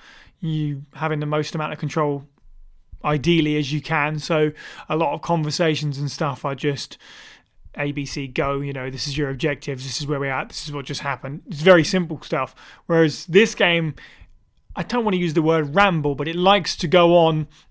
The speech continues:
in its little tangents. It relishes in moments to kind of, like, invite you into it as a real world, more than just, it's, here's a video game with a series of objectives and stuff like that. Um, so that's true of the, the, the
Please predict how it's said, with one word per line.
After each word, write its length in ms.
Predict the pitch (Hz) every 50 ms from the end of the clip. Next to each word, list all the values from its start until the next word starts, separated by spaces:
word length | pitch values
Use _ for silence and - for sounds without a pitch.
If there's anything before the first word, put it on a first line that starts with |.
| - -
in 140 | 190 170
its 160 | 175 165 - 190
little 220 | 196 185 165 156
tangents. 680 | - - 185 196 175 156 170 151 143 160 175 - - - - - - - - - -
It 160 | 180 180 170
relishes 560 | 165 226 247 226 196 175 - - 175 151 151
in 220 | 165 165 160 156 160
moments 600 | 175 175 175 165 160 160 165 196 214 - - -
to 180 | - - 180
kind 220 | - - 180 175 170
of, 60 | 165
like, 160 | 170 175 160
invite 300 | 165 143 175 180 190 175
you 160 | 160 165 165
into 260 | 170 170 165 - 170
it 100 | 175 170
as 80 | 165 151
a 80 | 165 165
real 220 | 170 175 175 170
world, 360 | 175 208 - 147 135 139 139
more 200 | 147 160 165 165
than 180 | 151 160 151 143
just, 440 | 127 156 151 147 - - - - _ _ _ _ _ _ _
it's, 160 | - 160 123 -
here's 200 | 151 170 165 156
a 60 | 151
video 260 | 156 165 156 151 151
game 200 | 139 147 143 139
with 120 | 139 127
a 80 | 139 127
series 360 | - - 175 156 147 147 139 147
of 100 | 139 139
objectives 720 | 143 127 175 160 165 147 - 147 135 135 120 - - 269
and 180 | 214 151 143
stuff 200 | - - 160 -
like 140 | 156 151 151
that. 260 | 151 147 139 143 - - - - - - - - - - - -
Um, 320 | 156 143 143 139 139 139 127
so 120 | - 175
that's 240 | 180 185 185 185 -
true 240 | - - 190 185 170
of 60 | 156
the, 300 | 156 151 135 135 151 151
the, 60 | 131 143 - _ 254 175 147 156
the 80 | 131